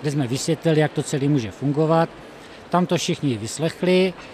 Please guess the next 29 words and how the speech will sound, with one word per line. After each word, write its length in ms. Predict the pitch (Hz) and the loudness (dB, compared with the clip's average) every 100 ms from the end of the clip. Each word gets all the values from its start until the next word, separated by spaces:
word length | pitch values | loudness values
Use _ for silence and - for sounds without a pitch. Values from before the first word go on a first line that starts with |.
| - - - 139 | -18 -20 -12 -4
Eh, 60 | |
vzhledem 380 | 135 143 151 170 | -2 0 2 2
k 60 | - | 2
té 160 | 165 | 0
skepsi 460 | - 156 139 - 170 | 0 -4 -4 0 2
a 60 | |
k 60 | 160 | 2
tomuto, 320 | 156 156 165 | 0 -2 -2
co 180 | 147 156 | -4 0
bylo, 240 | 135 147 | 2 0
tak 180 | 147 143 | 0 -2
řekli: 280 | - - 147 | -4 -4 0
„Bez 180 | 151 139 | 0 0
vad, 140 | 156 | 0
dělejte 320 | 147 156 160 | 2 2 0
si, 140 | - 165 | -4 -4
co 140 | - | -6
chcete, 280 | - 139 156 | -6 -2 0
ale 180 | 143 135 | 2 2
my 100 | 135 | 2
na 100 | 131 | 2
vás 180 | 131 - | 0 -2
kašleme.“ 540 | 120 - 135 123 101 - - - - - | -6 -2 -2 -2 -4 -10 -20 -18 -18 -10
Zjednodušeně 680 | 123 151 151 147 - 156 147 | -2 2 4 2 2 0 0
řečeno 360 | 139 - 147 | 0 -2 -2
to 120 | 135 147 | -2 -2
tak 160 | 139 | -2
prostě 340 | - 151 - 127 | -2 -4 -2 -2
bylo. 280 | 135 165 | 0 -2